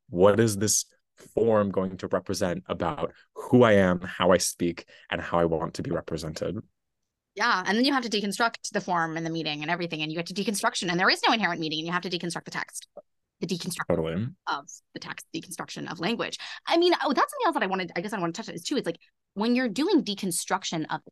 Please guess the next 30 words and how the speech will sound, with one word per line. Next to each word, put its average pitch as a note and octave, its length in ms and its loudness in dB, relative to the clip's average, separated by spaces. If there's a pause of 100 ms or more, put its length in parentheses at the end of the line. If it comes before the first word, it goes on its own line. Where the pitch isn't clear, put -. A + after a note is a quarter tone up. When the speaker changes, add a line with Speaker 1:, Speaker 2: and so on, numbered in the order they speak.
Speaker 2:
text, - 600 -8
of E3 80 -12
deconstruction D#3 480 -12
of C#3+ 120 -16
literature, - 520 -10 (1300)
very B3 260 2
often G#3+ 280 2
it's E3+ 80 -4
about E3 240 -2
deconstructing E3+ 520 -6
meaning C#3+ 380 -4
and, F3 140 0
like, E3 100 -8
looking E3 240 -4
at D#3 60 -4
how D#3 200 -4
each E3+ 220 -6
word D#3 160 -8
has, E3+ 200 -10
has F#3 180 -4
no E3+ 180 0
inherent D#3 280 -6
meaning, D3+ 200 -6
like, D3+ 140 -8
unless E3+ 340 -2
it's F3 120 -10
in E3 60 -4
relation D#3 260 -10
to D3+ 60 -14
another. B3 360 -4